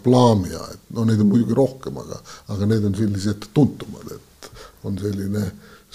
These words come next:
smuutaeelne aeg, et, et, et kellel, kellel raha ja oskusi on,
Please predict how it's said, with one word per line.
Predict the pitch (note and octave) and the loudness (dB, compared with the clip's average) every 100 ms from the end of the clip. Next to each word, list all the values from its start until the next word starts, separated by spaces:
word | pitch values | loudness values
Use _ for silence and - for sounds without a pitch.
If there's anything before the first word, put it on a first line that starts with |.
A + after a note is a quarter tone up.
| - | -8
smuutaeelne | - A#2 C3+ F3+ F#3+ F#3+ A2 G2+ G#2 G#2 G#2+ B2 D3 | -2 4 8 10 8 6 2 4 4 4 2 4 4
aeg, | G#2+ - - - | 4 -4 -12 -20
et, | _ _ - - | _ _ -18 -18
et, | _ - - - _ G2+ | _ -20 -20 -20 _ -14
et | - A#2+ | -2 2
kellel, | G#2 G2+ G2+ G2+ | 4 4 2 -2
kellel | A#2 G#2+ G#2 G2+ - - | 0 2 2 0 -4 -2
raha | C3+ C3 | 2 4
ja | A#2 | 6
oskusi | C3 - F#2 B2+ | 6 4 2 6
on, | D3 | 6